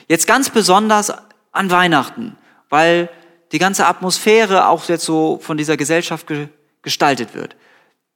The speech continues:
Aber nicht nur an Weihnachten, sondern auch darüber hinaus. Jeden Tag, jede Stunde, jede Minute bietet er diese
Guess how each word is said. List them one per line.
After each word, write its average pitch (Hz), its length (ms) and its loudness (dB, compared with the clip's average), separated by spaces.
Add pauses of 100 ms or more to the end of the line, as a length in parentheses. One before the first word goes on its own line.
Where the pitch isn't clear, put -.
(160)
Aber 160 260 2
nicht 214 280 0
nur 226 260 6
an 131 160 -2
Weihnachten, 127 600 -2 (280)
sondern 180 340 -2
auch 170 280 2
darüber 175 300 0
hinaus. 180 680 -2 (300)
Jeden 220 340 2
Tag, 208 560 0 (1500)
jede 156 180 -4
Stunde, 170 380 -4
jede 147 260 -2
Minute 165 440 -2
bietet 165 340 -4
er 139 160 -2
diese 160 440 -6